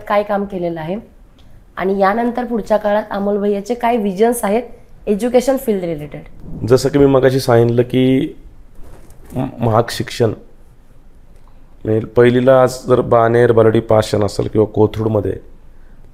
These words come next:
Speaker 2: जर इंग्लिश मिडियमला पहिलीला कोणाला मुलाला चांगल्या शाळेत टाकायचं आहे, तर एक लाख रुपये फी असते. मला तर वाटतं की, माझा अख्खा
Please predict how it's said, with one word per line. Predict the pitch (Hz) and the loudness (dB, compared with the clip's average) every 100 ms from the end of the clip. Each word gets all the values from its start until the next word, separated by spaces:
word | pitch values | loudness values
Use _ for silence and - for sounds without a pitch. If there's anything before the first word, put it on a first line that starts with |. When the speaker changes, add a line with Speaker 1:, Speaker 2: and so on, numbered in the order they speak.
| - | -2
Speaker 2:
जर | 113 | 0
इंग्लिश | - 117 120 120 | 0 0 0 0
मिडियमला | 117 113 117 110 117 | 2 4 4 4 2
पहिलीला | 117 113 110 113 120 | 2 4 4 4 2
कोणाला | 113 113 113 | 2 2 2
मुलाला | 113 110 117 | 2 2 0
चांगल्या | - - 110 113 | -2 -2 0 0
शाळेत | 107 104 - | 0 -4 -2
टाकायचं | 110 104 101 - | -2 -2 -4 -4
आहे, | - - - - - - - - - | -10 -14 -20 -20 -20 -20 -20 -20 -8
तर | - - - | -6 -4 -2
एक | 131 131 | 0 2
लाख | 127 120 | 2 2
रुपये | 120 120 | -2 -2
फी | 117 110 | -2 0
असते. | 101 - - - - - - - - - - - | 0 0 -12 -14 -16 -20 -20 -20 -20 -20 -20 -6
मला | 110 117 | 0 2
तर | 123 | 4
वाटतं | 123 120 120 | 4 2 0
की, | |
माझा | 123 123 120 | 2 4 4
अख्खा | 123 - 120 127 | 4 4 4 4